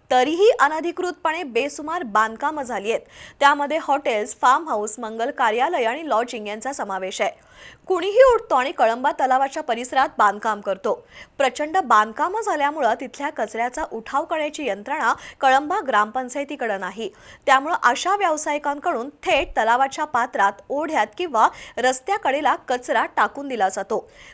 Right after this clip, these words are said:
प्लास्टिक पिशव्या, खराब झालेल्या गाद्या, उशा, टाकाऊ साहित्य यासह हॉटेल आणि मंगल कार्यालयात शिल्लक राहिलेलं अन्न फेकून दिलं जातं. वास्तविक कचरा व्यवस्थापनाच्या बाबतीत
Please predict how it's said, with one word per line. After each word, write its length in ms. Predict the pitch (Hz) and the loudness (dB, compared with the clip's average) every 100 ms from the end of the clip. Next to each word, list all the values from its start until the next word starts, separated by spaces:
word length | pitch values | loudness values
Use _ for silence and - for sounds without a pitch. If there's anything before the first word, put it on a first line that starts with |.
| - | 4
प्लास्टिक 440 | 285 277 - 339 - | 6 6 4 -6 -8
पिशव्या, 420 | 269 285 254 214 214 | -8 -6 0 2 2
खराब 260 | 285 226 240 | 0 -2 -2
झालेल्या 420 | 262 247 247 262 | -4 -4 -2 -2
गाद्या, 500 | 240 220 233 220 220 - | 2 0 2 0 0 -2
उशा, 380 | 302 - 226 208 | -8 -2 0 0
टाकाऊ 440 | - 240 302 349 | 0 -4 -2 -4
साहित्य 600 | 370 302 277 403 - 233 247 | -2 -4 -2 -4 -2 -2 0
यासह 560 | 226 320 403 269 240 - - - | -2 -2 -2 0 0 0 -6 -10
हॉटेल 420 | - 269 - 359 226 | 4 6 6 2 2
आणि 140 | 285 | 0
मंगल 380 | 269 220 226 381 | -4 -6 -6 -4
कार्यालयात 360 | 302 254 262 | -2 -2 -2
शिल्लक 380 | - 233 220 233 | -6 -8 -6 -4
राहिलेलं 340 | 226 220 214 254 | -4 -4 -4 -4
अन्न 280 | 226 269 226 320 - | -4 -6 -8 -8 -6
फेकून 380 | 247 220 330 | -8 -6 -8
दिलं 180 | 302 208 | -6 -4
जातं. 320 | 190 190 214 - _ _ - - - - | -4 -2 -2 -2 _ _ -20 -20 -20 4
वास्तविक 580 | 269 294 302 392 466 508 | 6 6 2 0 0 2
कचरा 320 | 269 247 294 349 | 2 2 -2 -2
व्यवस्थापनाच्या 840 | 330 330 - 311 302 302 311 302 | -2 -4 -4 -4 -4 -8 -6 -2
बाबतीत 400 | 233 247 - | 0 0 -4